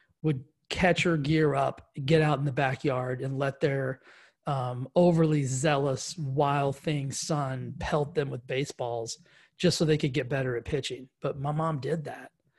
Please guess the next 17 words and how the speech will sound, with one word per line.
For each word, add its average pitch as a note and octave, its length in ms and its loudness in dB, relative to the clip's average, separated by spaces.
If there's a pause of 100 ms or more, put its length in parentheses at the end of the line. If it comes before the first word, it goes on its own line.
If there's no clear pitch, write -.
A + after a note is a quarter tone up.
(280)
Um, D#3 200 2
and D3+ 100 2
she F3+ 100 2
was D#3 120 2
always E3 520 8
doing C3+ 220 -2
stuff - 480 -2
like A2+ 220 -8
that, A2+ 240 -6
always D#3+ 500 6
little, C3 600 0
um, B2 360 -10 (1040)
things F#3 360 6
of D3 100 2
that B2+ 240 -2
nature. B2 420 -8
So C#3 400 -2